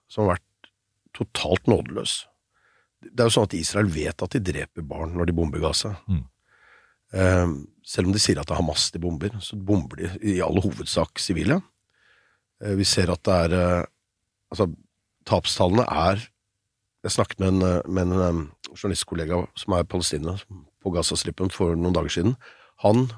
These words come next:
Speaker 1: har hele tiden sagt til meg at tapstallene er tre ganger så store som de tallene vi faktisk får.
Speaker 2: Ja.
Speaker 1: Fordi de rett og slett ikke har maskiner eller muligheter til å grave folk ut av ruinene.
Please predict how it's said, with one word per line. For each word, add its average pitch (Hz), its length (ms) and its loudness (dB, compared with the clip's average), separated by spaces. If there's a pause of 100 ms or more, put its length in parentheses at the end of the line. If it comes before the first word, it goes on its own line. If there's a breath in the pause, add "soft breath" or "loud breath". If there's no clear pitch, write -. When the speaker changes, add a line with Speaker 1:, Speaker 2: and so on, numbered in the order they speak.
(140)
Speaker 1:
har 107 80 4
hele 104 160 2
tiden 87 160 -2
sagt - 200 -2
til 85 60 -2
meg 82 120 -2
at - 100 -20
tapstallene 87 540 0
er 85 60 -6
tre 87 220 -4
ganger 76 220 -2
så - 140 -10
store 71 260 -6
som 80 160 -4
de 80 80 -2
tallene 71 300 -6
vi 82 80 -2
faktisk - 400 -4
får. 80 240 -2 (340 loud breath)
Speaker 2:
Ja. 98 140 2 (260 soft breath)
Speaker 1:
Fordi 101 160 4
de 92 160 4
rett - 160 -4
og 95 80 -2
slett 107 220 2
ikke 87 180 0
har 85 80 2
maskiner 87 560 -2
eller 95 160 4
muligheter 78 380 0
til 101 100 -2
å 95 40 -2
grave 92 440 2
folk - 240 -6
ut 78 240 -10
av 85 140 0
ruinene. 87 340 0